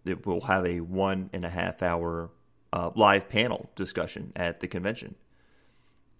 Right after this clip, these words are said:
And so we'll do that. Everybody can show up. We'll have, you know, live discussions, uh, Q and A. And if I can get some fun stuff together, maybe I'll do, like, a little raffle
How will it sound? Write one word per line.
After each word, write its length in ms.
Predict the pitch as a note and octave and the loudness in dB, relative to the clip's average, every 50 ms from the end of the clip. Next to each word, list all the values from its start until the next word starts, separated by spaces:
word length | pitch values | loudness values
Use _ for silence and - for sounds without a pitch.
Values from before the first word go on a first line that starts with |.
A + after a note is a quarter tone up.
| - - | -18 -14
And 140 | - - F#2 | -12 -10 -8
so 220 | - G2+ F2 E2+ | -4 -4 -2 -2
we'll 160 | E2 F2 F#2+ | -2 -4 -4
do 100 | F2 F#2 F2+ | -2 -2 0
that. 200 | F2+ F#2 F2 C#2+ | 0 2 2 2
Everybody 280 | F#2+ F#2 F2+ F#2 F#2 F2+ | 2 2 2 2 2 0
can 100 | - E2 | 0 -6
show 260 | - - F2+ F2 G2+ | -6 -4 -2 0 2
up. 320 | A2+ A2+ A2+ A2 - - | 4 4 4 4 2 -2
We'll 120 | F2+ F2 F#2+ | -8 -10 -8
have, 280 | G2 F2 F2 F2 F2 | -6 -4 -2 -2 -2
you 60 | F#2+ F#2 | -2 -4
know, 140 | F2 F2 | -4 -4
live 300 | F2+ F2+ F#2 F2+ F2+ - - - - | -4 -4 -4 -4 -4 -6 -8 -14 -14
discussions, 920 | - - - - B2+ B2 B2 - A2 G#2+ G#2 G#2 G2+ G2+ G2+ F#2+ - - - - - - - - - | -12 -8 0 2 4 4 4 2 -2 -2 -2 -2 -2 -2 -4 -6 -8 -14 -20 -20 -20 -20 -20 -14 -6
uh, 300 | - F#2+ F2+ F2 E2+ F2 F2 | -2 0 2 2 2 0 -2
Q 260 | - - A#2 G#2 F#2+ | -2 -2 0 0 0
and 80 | F#2+ G2 | 2 2
A. 500 | G2+ G2+ G2+ G2 G2+ G2+ G2 G2+ G2+ - _ _ _ _ _ _ _ _ - | 2 2 4 2 2 2 0 -2 -6 -10 _ _ _ _ _ _ _ _ -14
And 280 | - F#2+ F#2 F2 E2+ E2+ | -8 -4 -2 -2 -2 -2
if 120 | E2+ - | 0 2
I 120 | F2+ F#2 F#2 | 4 4 2
can 300 | - F2+ F2+ F2 F2 E2 | 2 -2 -6 -6 -8 -4
get 160 | - F#2+ F2+ - | -2 -2 -2 -2
some 140 | - E2+ | -4 -10
fun 220 | - - F#2+ F#2 F2+ | -6 -4 -4 -4 -4
stuff 180 | - - F2+ | -4 -8 -10
together, 260 | - - F#2 F#2 F#2+ F#2 | -6 -4 -2 -2 -2 -2
maybe 240 | F2+ F2 F2+ F2 | -4 -4 -4 -4
I'll 100 | F2+ F2 | -4 -4
do, 80 | F2 F2+ | -2 -2
like, 120 | F2 F2+ - | -4 -4 -4
a 40 | F#2+ | -6
little 180 | F#2 F2 F2 F2 | -6 -4 -4 -2
raffle 340 | F2+ F#2+ F2+ F2+ - F2 | 0 0 0 0 -2 -8